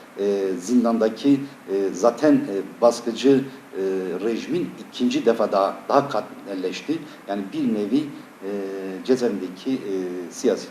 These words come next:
tutsaklar ve, e, mahkumlar, e, ölüme terk edilmiştir. Bu ölüme terk edilmiş haliyle, e, ve böyle bir direniş göstermiştir, böyle bir tepki göstermiştir. Faşizmin kurumsallaşmanın önünde kendi bedellerini ortaya koymuşlardır.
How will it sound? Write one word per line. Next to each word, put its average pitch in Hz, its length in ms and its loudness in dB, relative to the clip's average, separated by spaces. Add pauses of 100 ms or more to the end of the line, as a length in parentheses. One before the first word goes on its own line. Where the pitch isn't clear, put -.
tutsaklar - 500 -4
ve, 104 40 -2
e, 85 560 -10
mahkumlar, 104 500 -4
e, - 500 -16 (500)
ölüme 120 300 2
terk 147 240 4
edilmiştir. - 540 -6 (480)
Bu 120 200 0
ölüme 135 220 4 (100)
terk 143 240 2
edilmiş 104 500 -2 (280)
haliyle, 131 640 4 (420)
e, 98 260 0 (300)
ve 113 140 2
böyle 160 160 -2
bir - 120 -6
direniş 143 340 4
göstermiştir, 92 600 -2
böyle 107 160 2
bir 120 80 -2
tepki 113 360 -2
göstermiştir. 113 440 -2 (120)
Faşizmin 113 460 0
kurumsallaşmanın 101 800 -2
önünde 110 300 0 (400)
kendi 113 260 0
bedellerini 101 500 4
ortaya 90 380 -6
koymuşlardır. 87 560 -8